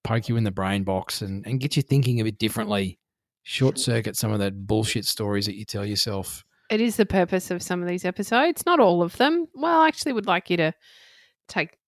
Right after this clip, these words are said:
Speaker 2: a learning out of all of them, but particularly our <laughs> Friday episodes. They're either a big whinge, which is really a lesson in disguise, or it's a poke in the brain, which is another lesson in disguise.
Speaker 1: Now, if you wanna get more of us, um, you know where to find us. We're not gonna do the big pitch on a Fuck It Friday. Um,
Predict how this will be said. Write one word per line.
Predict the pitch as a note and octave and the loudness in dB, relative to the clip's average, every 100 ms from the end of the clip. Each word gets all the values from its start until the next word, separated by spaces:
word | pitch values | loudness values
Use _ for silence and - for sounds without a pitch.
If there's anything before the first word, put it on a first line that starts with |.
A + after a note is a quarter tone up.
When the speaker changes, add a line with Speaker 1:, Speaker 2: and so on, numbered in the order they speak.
| - | -6
Speaker 2:
a | F3 | 0
learning | F#3 F#3 F#3 F3 | 2 2 2 0
out | E3 | -2
of | E3+ | 0
all | F#3+ | 2
of | F#3+ - | 2 0
them, | D#3 F3 | -4 -2
but | G3 B3 - _ | -4 -8 -16 _
particularly | - - C#4 D4 A3+ G#3 | -8 -2 0 4 6 6
our | E3 F3+ | 6 4
<laughs> | |
Friday | - - G3+ F#3+ E3+ D#3+ E3 | 2 6 6 6 4 2 0
episodes. | - - E3+ C3+ | -2 4 8 8
They're | F#3+ | 8
either | G#3 G#3 | 8 8
a | F#3 | 6
big | C4 B3 | 4 6
whinge, | G3 F#3 B3 - | 6 6 2 2
which | G3 - | 0 2
is | G3+ | 4
really | G#3 F#3+ F#3 | 8 10 10
a | |
lesson | F3 - G#3 | 8 6 0
in | F#3+ | 0
disguise, | F3 - G#3+ F#3 G#3+ - - - - - | -2 2 6 8 8 4 -10 -20 -14 -2
or | |
it's | G3 | 0
a | F#3 | 6
poke | F3 A3 G#3 | 6 6 2
in | |
the | F#3 | -2
brain, | G#3 G#3 F#3+ F3+ | 4 6 6 4
which | F3+ - | -2 -2
is | |
another | G3 A#3 A#3+ | 0 2 4
lesson | G3+ F3+ - F3+ | 6 6 4 -2
in | F3 | -2
disguise. | D#3 - - C#3+ C#3 - _ _ _ _ _ _ _ _ _ _ _ _ _ - | -4 -8 -4 -2 -2 -4 _ _ _ _ _ _ _ _ _ _ _ _ _ 6
Speaker 1:
Now, | F3 E3+ | 8 10
if | E3 E3+ | 8 8
you | F3 | 8
wanna | F3 | 8
get | D#3+ D3+ | 8 6
more | C3+ B2+ A#2+ | 4 2 4
of | A2+ | 4
us, | A2 A2 - - - | 2 4 4 4 2
um, | B2 A#2 A2+ A#2+ | 2 2 2 4
you | C#3+ | 6
know | D3 C#3 | 8 8
where | A#2 | 4
to | G#2 | 0
find | - F#2 F#2 F#2+ | -4 -4 -2 0
us. | G2 - | 0 -2
We're | B2 | 0
not | G#2+ G#2+ | -4 -2
gonna | G#2+ G#2 | -4 -4
do | G2 G2+ G2+ | -2 0 0
the | G2 | 0
big | G2+ G2+ | -2 -4
pitch | - A2+ G2+ G2 - | -8 -6 -4 -2 -4
on | A2+ A2 | -2 -4
a | G#2 | -4
Fuck | G#2 G2+ | -4 -6
It | G#2+ | -8
Friday. | - G2 G#2 G#2 G#2 G#2 G#2 G#2 | -6 -2 0 2 2 2 0 -2
Um, | G2+ G#2 G2+ G2+ G#2 G2+ | -2 0 0 0 0 -2